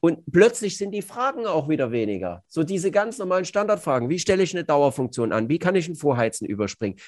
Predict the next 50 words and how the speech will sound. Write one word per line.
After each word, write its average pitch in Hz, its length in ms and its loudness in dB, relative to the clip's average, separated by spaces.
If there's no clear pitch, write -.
Wie 156 100 4
kann 180 180 2
ich, 175 180 0
wie 165 60 0
kann 160 200 -2
ich, 151 160 -6
wie 151 80 -4
kann 120 180 -4
ich? 87 180 -10
Und 123 220 -4
das 208 220 2
ist 156 160 -8
auch 208 260 -2
wieder 180 180 -2
so 147 180 -2
ein 127 100 -4
Stück - 340 -8
weit, 160 280 0
wir 220 180 8
müssen 180 380 2
nicht 175 360 2
zwingend, 190 640 2
ich 151 200 0
sag 175 160 2
mal, 160 320 4
von 156 260 0
Köln 185 260 2
nach 165 160 -2
Essen 165 300 -4
fahren 208 340 0
oder 160 300 0
von 151 260 -2
Hamburg 165 420 0
nach, 139 380 0
äh, 139 480 2
keine 156 240 0
Ahnung, 160 320 0
Buxtehude, 165 720 0
wegen 165 340 4
irgendwie, 175 560 2
dass - 220 -4
man 151 140 0
Kombidämpfer 120 480 -2
erklären, 107 420 -4
sondern 147 340 -4
wir 143 80 -6
können 160 160 -8
das 151 160 -8
digital 135 460 -4
machen. - 260 -14